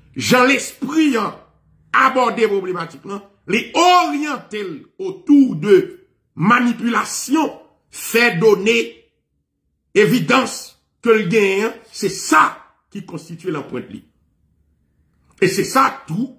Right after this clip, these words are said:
en quelque sorte, qui c'est dimension culturelle, l'esprit a. Maintenant, on te dit, doit estomaquer tout à l'heure, hein. L'aime dit par les moun en Haïti qui qu'on lit.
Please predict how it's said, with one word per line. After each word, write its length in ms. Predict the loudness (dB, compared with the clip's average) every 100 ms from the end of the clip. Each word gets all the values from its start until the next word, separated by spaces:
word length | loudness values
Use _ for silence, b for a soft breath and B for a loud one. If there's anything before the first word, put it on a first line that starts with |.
| -20
en 60 | -18
quelque 320 | -18 -16 -18
sorte, 300 | -4 -2 -2 -10 _ _ _ _ _ _
qui 120 | -8
c'est 240 | 0 0 4
dimension 800 | 4 4 2 -4 -4 -4 -4 -8 _ _ _ _
culturelle, 1000 | 2 2 0 -6 -2 0 2 2 0 -2 -8 _ _ _ _ _ _ _
l'esprit 400 | -6 -4 2 4
a. 180 | 4 0 -16 _ _ _ _ _ _ _ _ _ _ _ _ _ _ _ _ _ _ _ _ _ _ _ _ _ _ _ _ _ _ _ _ _ -2
Maintenant, 360 | 0 2 2
on 40 | 2
te 100 | 2
dit, 140 | 2
doit 180 | 0 -2
estomaquer 760 | -4 -4 -2 -2 -2 -2 -2
tout 60 | -2
à 80 | -4
l'heure, 220 | -6 -8
hein. 120 | -12 _ _ _ _ _ _ _ _ _ _
L'aime 240 | 0 2 2
dit 140 | 2
par 180 | 2 2
les 60 | 4
moun 200 | 4 4
en 100 | 2
Haïti 500 | 0 -4 -8 -10 -10
qui 120 | -4
qu'on 120 | 0
lit. 320 | 4 4 2